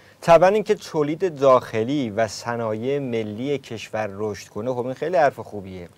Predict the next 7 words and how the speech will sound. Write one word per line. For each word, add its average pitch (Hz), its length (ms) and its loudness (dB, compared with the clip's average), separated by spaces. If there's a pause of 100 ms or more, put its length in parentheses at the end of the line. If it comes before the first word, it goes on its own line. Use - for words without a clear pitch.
(140)
و 139 120 -2
اگه 180 260 2
محقق 123 640 -6
بشه 117 220 -10
که 156 120 -10
خیلی 170 500 -4
خوبتره. - 580 -14